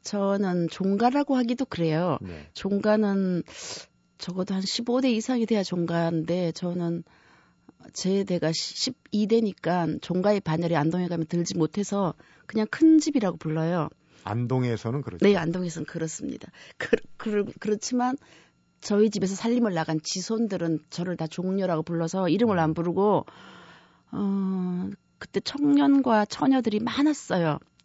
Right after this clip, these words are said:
Speaker 1: 그 우리 집에 살림을 나간 다 한 스무 촌 안-, 아닌데, 저는 열다섯 촌, 열여섯 촌 이런 것을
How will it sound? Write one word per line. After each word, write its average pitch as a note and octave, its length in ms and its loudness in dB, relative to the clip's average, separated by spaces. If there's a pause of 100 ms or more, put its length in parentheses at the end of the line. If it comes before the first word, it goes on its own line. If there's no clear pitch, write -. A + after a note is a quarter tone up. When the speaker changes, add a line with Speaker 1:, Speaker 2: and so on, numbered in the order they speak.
(140)
Speaker 1:
그 - 120 -8
우리 D#3+ 180 -2
집에 F#3 160 -4
살림을 G3+ 380 -2
나간 D#3 320 0 (380)
다 E3+ 260 -2
한 F3 260 -2 (600)
스무 C#4 340 4
촌 - 380 0
안-, F#3 260 -2 (280)
아닌데, G3 440 0
저는 A3 360 0 (400)
열다섯 G3 520 2
촌, A3+ 300 0
열여섯 G#3 320 4
촌 G3 180 0
이런 G#3 220 4
것을 F#3+ 320 -2